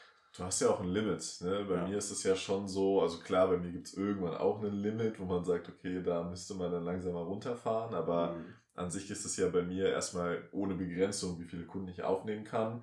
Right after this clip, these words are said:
Speaker 2: Mhm.
Speaker 1: Desto mehr Kunden ich hab, desto mehr kann ich mir auch Hilfe suchen in Form von Angestellten,
Speaker 2: Mhm.
Speaker 1: die mir halt wieder mehr Zeit freischaufeln, dass ich noch mehr Kunden aufnehmen kann.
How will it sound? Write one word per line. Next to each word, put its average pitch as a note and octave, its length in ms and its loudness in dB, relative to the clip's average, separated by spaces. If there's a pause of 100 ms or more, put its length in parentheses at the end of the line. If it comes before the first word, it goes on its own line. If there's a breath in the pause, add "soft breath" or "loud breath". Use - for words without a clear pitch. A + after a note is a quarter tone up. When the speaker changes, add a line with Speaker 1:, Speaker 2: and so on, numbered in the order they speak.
Speaker 2:
Mhm. F2 300 -10
Speaker 1:
Desto F2+ 200 -2
mehr F#2 180 2
Kunden F#2+ 220 -6
ich - 160 -6
hab, G2 160 2
desto F#2 220 -6
mehr F2 200 0
kann F#2 160 -6
ich F2+ 140 -10
mir E2 160 -2
auch - 160 -4
Hilfe A2 340 -4
suchen A#2 500 -6
in F2 140 -8
Form F2+ 240 -2
von - 140 -8
Angestellten, B2 800 4
Speaker 2:
Mhm. F#2 420 -8
Speaker 1:
die F#2+ 80 -4
mir F#2+ 240 2
halt F2+ 180 2
wieder F2+ 160 4
mehr F2+ 240 2
Zeit G#2+ 300 4
freischaufeln, F2+ 580 0
dass F2+ 140 -2
ich F2+ 100 -10
noch A2+ 260 -4
mehr G2 160 0
Kunden F#2 300 -6
aufnehmen F2 480 0
kann. F#2+ 400 -2